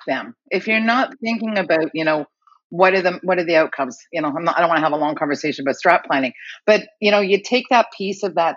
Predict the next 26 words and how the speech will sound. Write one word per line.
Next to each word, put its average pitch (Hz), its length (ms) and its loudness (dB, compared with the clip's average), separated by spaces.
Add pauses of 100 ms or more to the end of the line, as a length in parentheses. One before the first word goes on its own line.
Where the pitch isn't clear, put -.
volunteer 170 360 -2
management 156 380 -6
cycle 151 440 0
and 165 100 -4
you 156 100 -2 (160)
flip 240 200 0
it 254 100 -2
into 220 240 -6
strat - 280 2 (120)
planning 156 360 -4 (1000)
for 196 120 4
the 180 80 2
volunteer 170 500 2
program, 147 480 -2
and 233 140 2
you'll 247 120 2
see 277 340 0
what 226 420 2
comes 233 320 -2
out 226 160 2
is 202 140 -4
going 180 220 -8
to 165 100 -8
be 156 140 -4
so 151 220 -6
different. - 420 -6